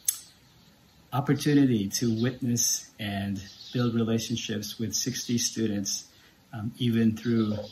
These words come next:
the almost two years of being in covid. And through that, uh, God was able to give us,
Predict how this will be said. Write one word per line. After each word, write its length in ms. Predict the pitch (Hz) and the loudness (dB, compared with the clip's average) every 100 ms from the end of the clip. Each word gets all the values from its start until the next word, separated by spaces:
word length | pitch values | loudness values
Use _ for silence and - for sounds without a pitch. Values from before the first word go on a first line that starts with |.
| - | -12
the 360 | - 104 98 104 - | -6 -4 -4 -6 -6
almost 440 | 117 113 110 107 - | 0 2 2 0 -4
two 140 | 117 | 0
years 460 | 113 110 101 101 104 | 2 2 0 -4 -6
of 180 | 107 | -6
being 240 | 107 107 107 | -4 -2 -2
in 140 | 101 | -4
covid. 480 | - 101 101 85 - - - - - - _ | -6 -8 -8 -10 -14 -20 -20 -20 -20 -20 _
And 200 | 104 95 | -8 -4
through 200 | 127 123 | 0 2
that, 300 | 113 107 104 - - | 2 0 -4 -10 -8
uh, 100 | 113 | -6
God 280 | 110 107 107 | -4 -4 -2
was 180 | 101 104 | -4 -4
able 240 | 104 104 | -4 -6
to 160 | 98 110 | -6 -6
give 280 | 104 107 101 | -4 -4 -4
us, 380 | 98 - - | -6 -6 -6